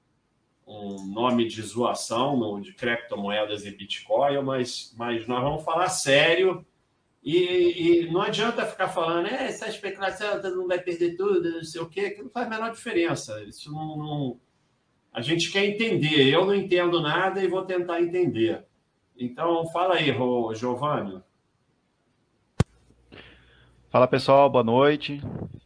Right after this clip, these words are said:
Speaker 2: Então, obrigado aí, viu, Roya, Baster, por terem me chamado aí. Então, vamos ver o que a gente consegue falar sobre esse assunto aqui, né?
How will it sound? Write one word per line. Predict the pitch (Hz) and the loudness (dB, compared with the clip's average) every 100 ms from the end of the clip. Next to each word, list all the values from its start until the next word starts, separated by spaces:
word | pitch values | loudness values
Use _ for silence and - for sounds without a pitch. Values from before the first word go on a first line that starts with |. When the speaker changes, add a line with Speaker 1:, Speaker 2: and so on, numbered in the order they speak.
| _ _ | _ _
Speaker 2:
Então, | 117 123 120 110 - - | 0 2 2 -2 -12 -12
obrigado | 117 117 123 123 | -4 6 8 8
aí, | 117 131 131 | 6 4 0
viu, | 117 107 | -2 -4
Roya, | - 113 127 123 | 2 6 8 6
Baster, | 104 107 127 127 113 | 4 2 2 -2 -10
por | - | -6
terem | 110 | -6
me | 107 | -4
chamado | - 98 98 113 110 | -4 -2 2 2 2
aí. | 104 123 135 - _ _ _ | 0 -2 -6 -16 _ _ _
Então, | - 120 | -4 2
vamos | 131 | 4
ver | 127 | 4
o | |
que | - 135 | 4 2
a | |
gente | 127 | 2
consegue | 135 131 127 | 2 4 6
falar | 127 117 | 6 6
sobre | - 113 | 4 -2
esse | 110 113 | 2 2
assunto | 107 - 123 131 | 0 0 0 0
aqui, | 110 - 131 | -4 0 0
né? | 139 131 | 0 -2